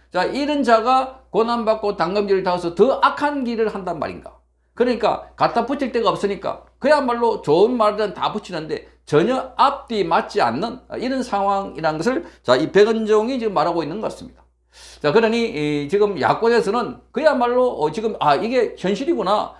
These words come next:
우리가 이재명, 이재명 하고 이재명 말만 들었더니 가만보니까 이재명이 무죄인 줄 알았더니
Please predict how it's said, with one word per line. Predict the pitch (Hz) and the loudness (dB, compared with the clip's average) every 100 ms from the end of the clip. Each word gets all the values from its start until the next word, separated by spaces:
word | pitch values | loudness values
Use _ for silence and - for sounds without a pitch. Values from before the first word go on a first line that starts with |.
| _ | _
우리가 | 196 262 | 0 2
이재명, | 185 165 214 240 240 | 0 2 2 2 0
이재명 | 180 214 220 | 2 2 4
하고 | 196 202 | 0 0
이재명 | - 156 247 277 226 | -4 0 0 0 -2
말만 | 202 202 | 0 0
들었더니 | 202 208 180 185 127 - - | 0 0 -2 -8 -10 -14 0
가만보니까 | 147 202 208 175 | 2 2 0 -2
이재명이 | 131 185 254 254 233 | -2 2 2 2 -2
무죄인 | 147 262 247 226 | 0 -2 0 0
줄 | 196 | 0
알았더니 | 175 170 - 160 135 | 0 -2 -4 -10 -10